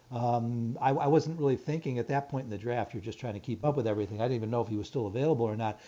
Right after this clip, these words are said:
But when they called his name, I, I, I got that, that warm, fuzzy feeling. I thought, "Wow, I really like this one." So, uh, and by the way, I, I, I, I honestly, I, I, I just wrote about it. I'm not gonna lie about it.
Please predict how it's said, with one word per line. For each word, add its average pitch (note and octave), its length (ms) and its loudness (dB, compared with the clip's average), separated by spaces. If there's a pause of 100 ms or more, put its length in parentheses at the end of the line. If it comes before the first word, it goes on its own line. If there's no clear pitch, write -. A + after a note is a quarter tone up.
(260)
But C3 160 -4
when B2+ 100 0
they B2 100 2
called D#3 320 4
his D3+ 140 0
name, E3+ 340 -2
I, A#2 100 0
I, B2+ 240 -4
I B2+ 60 -4
got C#3+ 260 -2
that, C#3+ 260 -2
that C#3 180 -2
warm, C#3+ 240 0
fuzzy F#3 320 -2
feeling. G2+ 340 -10
I G#2 60 -10
thought, B2 240 -8
"Wow, C3+ 220 -2
I A#2+ 60 0
really D3 260 6
like D3+ 240 -2
this G#2 180 -6
one." F#2+ 220 -10
So, A2+ 260 -2 (380)
uh, C3 200 6
and D#3+ 140 4
by G#3 140 12
the F#3+ 80 10
way, D#3+ 120 10
I, D3 200 4
I, F3 400 0 (200)
I, D3+ 100 2
I D#3+ 40 0
honestly, D#3+ 460 4
I, C#3+ 240 6
I, B2 60 0 (160)
I C3 60 -2
just C#3+ 280 -6
wrote C#3+ 180 8
about A2 260 4
it. B2 60 2
I'm A#2 100 2
not C3 120 4
gonna A#2+ 100 2
lie C3+ 200 8
about A#2+ 200 4
it. - 60 -4